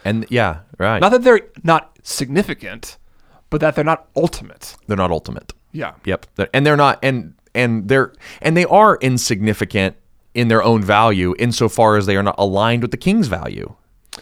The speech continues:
Speaker 2: Meaning, like, whenever we build a government based on our conception of freedom rather than bending the knee to Jesus.
Speaker 1: Yes.
Speaker 2: It's, it's an insignificant move because it's gonna fail.
Speaker 1: It's going to fail.
Speaker 2: Yeah.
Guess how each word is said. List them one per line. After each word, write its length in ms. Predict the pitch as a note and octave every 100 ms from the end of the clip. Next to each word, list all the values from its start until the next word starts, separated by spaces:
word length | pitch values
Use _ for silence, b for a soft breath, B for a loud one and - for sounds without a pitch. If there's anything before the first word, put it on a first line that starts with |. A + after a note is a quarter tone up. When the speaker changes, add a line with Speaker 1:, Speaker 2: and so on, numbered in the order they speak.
| B B B
Speaker 2:
Meaning, 480 | D3 D3+ C#3+ C#3 C#3+
like, 340 | C#3+ C#3 B2+
whenever 640 | - C#3 D3+ D3 D3 D3 D3+
we 300 | C#3 C#3+ C3+ _ _ _ -
build 260 | C3 D#3+ E3
a 60 | D#3
government 360 | D#3 D3+ D3
based 300 | C#3+ C#3+ -
on 460 | C3+ C3 B2+ B2+ A#2+ _ _ _ _
our 440 | D3 F3 F3+ F#3 D3
conception 520 | - D#3+ E3+ D#3 D3+
of 80 | C#3+
freedom 540 | - C#3+ A#2+ A#2 B2+ -
rather 260 | D3+ C#3
than 180 | C#3 C#3
bending 540 | D3+ D3 D3 C#3 C3+ D3+
the 60 |
knee 100 | C#3+
to 120 | B2
Jesus. 600 | C#3+ B2 A#2+ G#2+ - - _
Speaker 1:
Yes. 160 | G2 C#3+
Speaker 2:
It's, 300 | C3+ - - _
it's 120 | C#3+
an 100 | F3+
insignificant 640 | G3 G#3 F#3+ F3+ E3 C#3+ C#3+
move 260 | D#3 C3+
because 260 | C3+ C3 B2
it's 100 | A#2+
gonna 280 | - D3+ B2+
fail. 280 | - C3+ A#2+
Speaker 1:
It's 120 | A2+
going 280 | B2 C#3 G#2+
to 60 |
fail. 300 | - G#2+ C#2+ -
Speaker 2:
Yeah. 180 | -